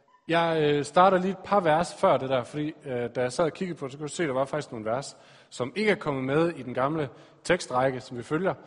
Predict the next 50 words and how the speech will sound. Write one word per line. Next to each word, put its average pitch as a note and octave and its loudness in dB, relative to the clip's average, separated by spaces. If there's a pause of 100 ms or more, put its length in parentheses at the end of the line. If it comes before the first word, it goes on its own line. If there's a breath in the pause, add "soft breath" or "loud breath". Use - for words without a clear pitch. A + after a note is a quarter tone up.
(220 loud breath)
men C3 -6
som C3 -8
jeg B2+ -6
synes C#3+ -10
er A2+ -6
ret A#2 -2
væsentlige. - -8 (340)
Så C#3+ -8
vi D3+ -4
læser F3 0
lige E3+ -4 (260)
tre E3+ 2
vers C#3 0
før, C3+ 0
så A#2+ -8
kommer G2+ -8
det F2+ -12
her. D#2 -16 (540 loud breath)
"Blandt A3 4
dem, F#3+ 2
der D3 4
drog C#3+ -6
op G3 2
til D3 -4
Jerusalem C3+ -2
for C#3+ -4
at C3+ -8
tilbede G3 0
Gud E3 -2
ved F3 -10
festen, D3+ -8 (240 soft breath)
var A2 -4
der C3 -4
nogle F#2+ -8 (100)
grækere. D#3+ 0 (1040 loud breath)
De D#3+ -8
kom D#3 -2
hen F#3+ 4
til - -8
Filip, A3 0
som A2 -10
var G2+ -6
fra - -10
Bethsaida D3 0
i A2+ -4
Galilea, A2+ -4
og A#2 -8
sagde A2+ -8
til F3 -2
ham, C3 -4